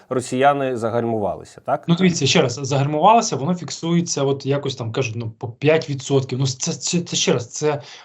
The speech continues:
Speaker 2: показує статистика, що от тоді було стільки-то, зараз стільки-то,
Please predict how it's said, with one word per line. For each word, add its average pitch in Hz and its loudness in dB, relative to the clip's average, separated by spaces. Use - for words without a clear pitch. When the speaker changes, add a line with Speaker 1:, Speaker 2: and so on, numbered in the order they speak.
Speaker 2:
показує 151 2
статистика, 143 -2
що 110 -12
от 104 -16
тоді 147 -4
було 120 -4
стільки-то, 240 -4
зараз 127 2
стільки-то, - 2